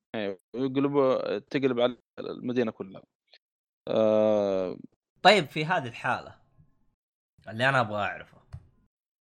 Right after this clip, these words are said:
Speaker 2: إيش تسوي؟ يعني تقدر تهج وخلاص وتقول: "أنا صرت مسالم" من هذا الكلام؟
Speaker 1: إيه، يمديك مثلًا تطبى في صندوق زبالة، تروح لل-، للأبو حقك، يعني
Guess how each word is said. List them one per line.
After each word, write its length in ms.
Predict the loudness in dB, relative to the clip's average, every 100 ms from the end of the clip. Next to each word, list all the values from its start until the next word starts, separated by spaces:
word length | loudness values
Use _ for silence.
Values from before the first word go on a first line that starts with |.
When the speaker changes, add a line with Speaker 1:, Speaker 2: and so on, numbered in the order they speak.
| _ -2
Speaker 2:
إيش 180 | 0 0
تسوي؟ 460 | -4 -4 -2 -2 -4
يعني 200 | -10 -8
تقدر 300 | -4 -2 -4
تهج 480 | -4 -4 -2 -4 -14 _
وخلاص 760 | -8 -4 -4 -2 2 2 2 -2
وتقول: 340 | -10 -4 -2
"أنا 220 | 0 -2
صرت 300 | -6 -8 -12
مسالم" 500 | -14 -6 -2 -2 -4 -6
من 80 | -4
هذا 200 | -2 -4
الكلام؟ 400 | -6 -4 -4 -6 -12 -20 -20 -2
Speaker 1:
إيه، 580 | 6 6 6 2 0 2
يمديك 300 | 2 0 0
مثلًا 200 | 2 0
تطبى 520 | 0 -6 -8 -8 -6
في 420 | -6 -6 -6 -6 -8
صندوق 340 | -10 -8 -10
زبالة، 500 | -8 -2 0 -2 -6 -10 _ _ _ -4
تروح 200 | -2 0
لل-، 340 | 0 -2 -2 -4 -4 -4 -6 -8 -6 -6
للأبو 240 | -8 -8
حقك، 360 | -8 -6 -6 -6
يعني 360 | -6 -8 -12